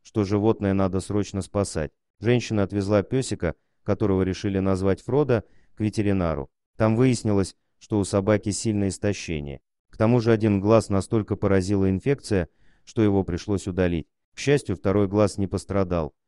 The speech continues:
Состояние пёсика было настолько тяжёлым, что медики всерьёз опасались за его жизнь. Врачи приступили к лечению Фрода.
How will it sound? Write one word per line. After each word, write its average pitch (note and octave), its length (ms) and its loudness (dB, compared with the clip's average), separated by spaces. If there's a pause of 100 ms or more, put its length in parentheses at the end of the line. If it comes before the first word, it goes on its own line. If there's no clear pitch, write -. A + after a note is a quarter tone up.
Состояние A2+ 540 2
пёсика G#2+ 440 -4
было F#2+ 220 2
настолько F#2+ 500 -2
тяжёлым, F#2+ 580 0 (360)
что - 180 -4
медики G#2+ 420 0
всерьёз G#2+ 420 -2
опасались G2+ 520 -2
за G2 120 -2
его F#2+ 240 0
жизнь. D#2+ 340 -6 (280)
Врачи A2 320 0
приступили F#2+ 580 -4
к - 80 -10
лечению F2 480 -2
Фрода. D2 380 -6